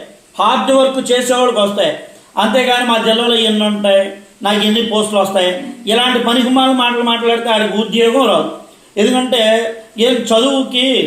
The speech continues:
ఒక గుణం ఉంటుందండి, ఒక సంస్కారం ఉంటుంది. అర్థమైందా? మనం చదువుతున్నామంటే ఉద్యోగం సాధించాలి, ఎంత కష్టమైనా ఆ ఉద్యోగం సాధించాలి అనుకున్నప్పుడు మనం ఏం చేయాలి, ఈ ఫీల్డ్లోకి దిగాలి.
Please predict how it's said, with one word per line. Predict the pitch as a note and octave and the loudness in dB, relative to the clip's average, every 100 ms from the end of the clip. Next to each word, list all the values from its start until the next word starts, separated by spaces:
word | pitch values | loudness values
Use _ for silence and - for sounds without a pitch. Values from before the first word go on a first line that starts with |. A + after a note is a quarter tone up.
| D3+ | -2
ఒక | F3 - - | -2 -2 0
గుణం | G3+ C#4 | 0 2
ఉంటుందండి, | B3+ A#3+ A#3+ E3 C#3+ C#3+ D3 C#3 - - _ C#3 | 0 -2 -2 -2 -2 -6 -8 -12 -16 -20 _ -18
ఒక | C#3+ | -10
సంస్కారం | F3+ G#3+ - A#3 A#3+ A3 | -6 -6 -4 -2 0 0
ఉంటుంది. | G3+ G3+ F#3 B2+ - - - - - | 0 0 0 0 -8 -16 -20 -20 -6
అర్థమైందా? | F3 B3 G#3+ G#3 - - - | 0 2 2 0 -8 -18 -8
మనం | F#3 A3+ G#3+ G#3+ | -2 0 0 0
చదువుతున్నామంటే | G3 G#3 C4+ C4+ B3 A#3 A3 - G3+ G3+ - - - - G3+ | 0 0 0 2 2 2 0 0 0 0 -2 -8 -18 -12 -8
ఉద్యోగం | G3 C#4 C4+ B3+ | 0 2 4 2
సాధించాలి, | G#3+ G3+ A#3 B3 C4 A#3 A3+ G3 | 2 0 0 -2 -2 0 0 0
ఎంత | G3+ B3+ A#3+ | -2 -6 -4
కష్టమైనా | G3+ - C4+ C4 C4 A#3+ A#3 A#3+ - - F3 | -4 -2 0 2 2 2 0 -2 -10 -6 -2
ఆ | G3 | 2
ఉద్యోగం | G3+ A#3+ B3+ A3 | 2 0 -2 0
సాధించాలి | G3+ G#3+ A#3+ A#3 A#3+ A#3+ | 0 0 -2 -2 0 0
అనుకున్నప్పుడు | A3 A#3 A3+ G#3+ A3 A#3 G3 G3+ G3+ - - - - | -2 -2 0 0 0 0 2 0 -2 -8 -18 -8 -2
మనం | C4+ C4 B3+ C4 | 2 2 2 2
ఏం | C4 | 2
చేయాలి, | C4 C4 B3+ B3+ | 2 2 2 2
ఈ | B3+ C4 | 0 -2
ఫీల్డ్లోకి | D4 D4 D4 C4+ | 0 2 2 2
దిగాలి. | G#3+ G#3 F#3+ C#3 | 0 0 0 -2